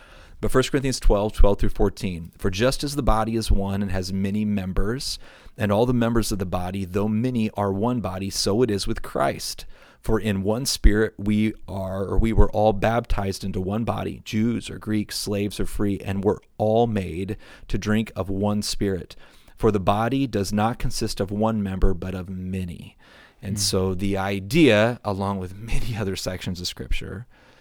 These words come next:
Speaker 1: is that, uh, in a sense, you are a puzzle piece.
Speaker 2: Mm-hmm.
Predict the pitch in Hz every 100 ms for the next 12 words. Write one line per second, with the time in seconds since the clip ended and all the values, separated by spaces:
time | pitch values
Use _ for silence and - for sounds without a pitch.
0 | _ _ 101 95 90 95 95 - _ 101
1 | 98 90 104 98 - - 107 104 - 98
2 | 92 92 - 165 127 87 - 71 - -
3 | - 113 101